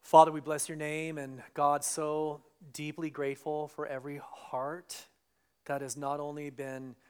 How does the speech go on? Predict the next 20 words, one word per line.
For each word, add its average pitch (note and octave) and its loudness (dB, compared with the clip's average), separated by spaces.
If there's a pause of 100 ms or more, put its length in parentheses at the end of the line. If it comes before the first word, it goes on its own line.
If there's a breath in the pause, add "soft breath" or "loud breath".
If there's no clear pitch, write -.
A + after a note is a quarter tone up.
touched - 2
by D3 -2
your C#3 -6
Spirit, D3+ -4
but C3+ -4 (360 loud breath)
just - -4
moved D#3 -4
to - -12
the, E3 -4 (120)
to - -12
the C#3 -8
place D3 -4 (880)
of C#3 -2 (1500)
having D3+ 2
open D#3 -4
hands C3+ -8 (840)
and C3+ -8 (800)
opening E3 2
themselves C#3 -4
up C3+ -8